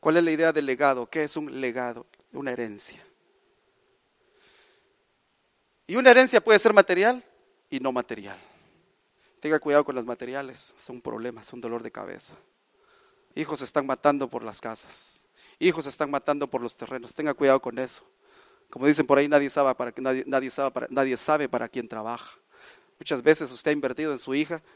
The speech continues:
mucho, mucho, mucho para que sea una buena niña, para que venga un holgazán y la enamore.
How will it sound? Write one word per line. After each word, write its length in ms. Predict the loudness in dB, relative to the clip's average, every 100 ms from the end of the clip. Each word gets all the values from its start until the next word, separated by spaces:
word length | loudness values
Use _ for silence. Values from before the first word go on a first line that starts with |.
| _
mucho, 480 | 4 12 12 12 10
mucho, 320 | 8 8 8
mucho 500 | 12 12 12 6 -6
para 160 | -6 -8
que 120 | -4
sea 100 | -4
una 160 | 0 0
buena 380 | 12 12 12 10
niña, 280 | 4 4
para 140 | 4 6
que 100 | 6
venga 220 | 4 10
un 140 | 8
holgazán 520 | 10 4 2 0 -4 -6 _ _ _ _ _ _ _
y 80 | 0
la 80 | 2
enamore. 500 | 4 8 8 8 2